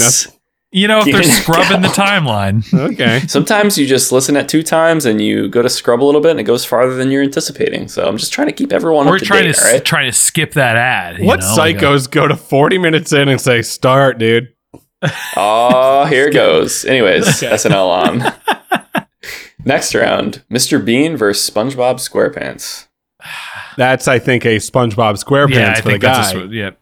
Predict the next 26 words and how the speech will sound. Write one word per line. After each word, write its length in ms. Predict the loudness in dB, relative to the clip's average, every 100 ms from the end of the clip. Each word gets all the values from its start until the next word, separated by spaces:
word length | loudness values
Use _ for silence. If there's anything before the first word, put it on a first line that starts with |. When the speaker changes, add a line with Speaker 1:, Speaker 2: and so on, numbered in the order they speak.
| _
Speaker 2:
yeah, 420 | -8 -4 -2 -2 -4 _ -6
yeah. 340 | -2 -2 -4 -4
Sorry, 360 | -2 0 2
Rowan. 580 | 2 2 2 2 2 -2 _ _ _ _
Speaker 3:
Yeah, 140 | -12 -4
literally 280 | 2 2
not 160 | 4 2
even 120 | 0
close. 520 | 0 0 0 -4 -10 -16 _ 0
Speaker 2:
But 260 | 2 2
my 120 | 0 0
favorite 360 | 0 0 -2
M-, 140 | -2 -2
Mister 280 | 0 0 0
Bean 220 | 0 0
sketch 380 | 0 0 -2 -2
is 120 | -2
when 140 | 0 2
he 100 | 0
did 180 | 0 -2
the 120 | 0
air 240 | 2 0
drums. 400 | 0 0 2 0
So 340 | -2 -2 -2 0
good. 300 | -2 -4 -8 _ _ _ -12
Speaker 1:
Yeah. 160 | -10